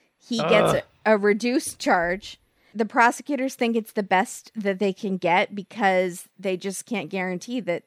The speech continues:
Speaker 1: they will find him guilty the next time. Tim's wife, Jackie, gets to speak, and she calls Joe callous and says he has no remorse. And Tim's daughter, Christy, can't be there because she had a baby, but she sends a statement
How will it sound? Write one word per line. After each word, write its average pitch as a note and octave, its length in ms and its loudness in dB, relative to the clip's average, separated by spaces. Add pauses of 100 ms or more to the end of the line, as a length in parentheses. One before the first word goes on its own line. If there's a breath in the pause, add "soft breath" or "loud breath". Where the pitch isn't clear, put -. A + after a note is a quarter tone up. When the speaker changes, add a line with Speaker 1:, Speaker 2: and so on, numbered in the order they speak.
Speaker 1:
they E3+ 180 -2
will E3+ 220 -6
find F3 340 -6
him E3+ 200 -6
guilty G#3 400 -6
the D#3+ 100 -10
next C#3+ 280 -12
time. G#2 260 -12 (160)
Tim's D4+ 560 0
wife, G3+ 640 0
Jackie, G#3 520 -2
gets A#3 320 -4
to A#3 100 -12
speak, B3+ 400 -8 (260)
and G3+ 280 -2
she - 220 -8
calls A3 380 0
Joe F#3 260 0
callous G3 800 -2
and F3+ 160 -6
says F3 280 -2
he F3+ 80 -4
has D#3+ 120 -6
no E3+ 220 -2
remorse. E3+ 640 -8 (540 soft breath)
And G3 500 0
Tim's A3+ 400 -4
daughter, G3+ 400 2
Christy, G3 560 -8
can't F#3+ 320 -6
be F3+ 140 -2
there F#3 160 0
because F3+ 220 -10
she - 120 -6
had F3+ 100 0
a E3 60 -2
baby, E3 500 -4 (280 loud breath)
but F#3+ 120 -2
she - 160 -8
sends G3 360 -2
a F#3+ 80 -4
statement F3+ 680 -4